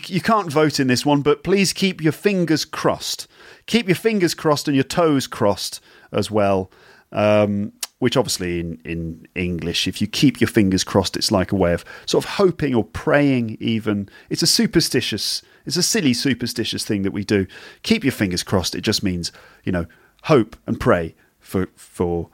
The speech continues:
something good to happen. Um, I think that the, the more established my podcast becomes, then the more I am able to do this podcast regularly in a,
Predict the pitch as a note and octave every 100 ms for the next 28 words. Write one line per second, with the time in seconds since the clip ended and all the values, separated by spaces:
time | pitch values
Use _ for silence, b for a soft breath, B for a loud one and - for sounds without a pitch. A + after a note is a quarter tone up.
0 | b - G#2+ F2 F2+ G2+ - F#2 F#2+ D#2+
1 | - D2+ B B B - A#2+ A#2+ A#2+ A#2+
2 | - - C#3+ - G#3 G3 - D#3+ - C#3+
3 | C3+ C3+ C#3 D#3+ G3 D#3 - F#3 F3 -
4 | G#2 - - - b b b - A#2+ -
5 | C#3+ C3 A#2+ A2 - B2 D#3+ C#3 D#2+ F2
6 | A2+ - B B B C3+ C3 C3+ D#3 D3+
7 | C3+ - C#3 C#3 C#3 C#3 C3 B2 C3 A2+
8 | B2+ A#2+ A#2 - B2+ - B2 A2+ G#2+ A2
9 | C#3 A#2 G2 F2 F#2 G#2+ G#2+ A2+ A2 G#2+